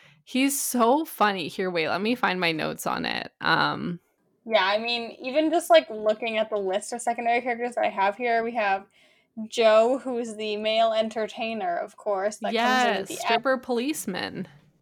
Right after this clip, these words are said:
Speaker 2: Yeah, Connor, the teen actor. Anna, who's the fundraiser for, like, the softball league.
Speaker 1: So
Speaker 2: Nabil, who
Speaker 1: funny.
Speaker 2: owns the liquor store.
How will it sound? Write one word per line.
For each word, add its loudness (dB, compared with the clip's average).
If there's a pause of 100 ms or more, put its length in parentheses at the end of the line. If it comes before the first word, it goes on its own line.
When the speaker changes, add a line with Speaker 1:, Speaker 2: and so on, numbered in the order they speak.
(160)
Speaker 2:
Yeah, 4
Connor, 2
the -2
teen -10
actor. -4 (120)
Anna, 4
who's -4
the -6
fundraiser -2
for, -4
like, -2
the -2
softball 0
league. -2
Speaker 1:
So -6
Speaker 2:
Nabil, 0
who -6
Speaker 1:
funny. -2
Speaker 2:
owns -4
the -4
liquor -2
store. 0